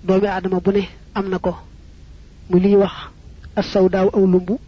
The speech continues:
ak asafraaw am xayalit, ak addamu deret, Al balgham,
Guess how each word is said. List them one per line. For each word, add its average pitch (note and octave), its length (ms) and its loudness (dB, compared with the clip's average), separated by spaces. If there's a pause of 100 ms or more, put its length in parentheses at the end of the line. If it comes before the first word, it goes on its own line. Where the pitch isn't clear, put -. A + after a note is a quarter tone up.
(540)
ak - 100 -6 (160)
asafraaw F#3+ 580 -2
am G3 140 -4
xayalit, F#3 440 0 (800)
ak F#3+ 120 -4 (280)
addamu F#3+ 400 0
deret, F#3 260 0 (1200)
Al F#3+ 140 0
balgham, F#3+ 380 0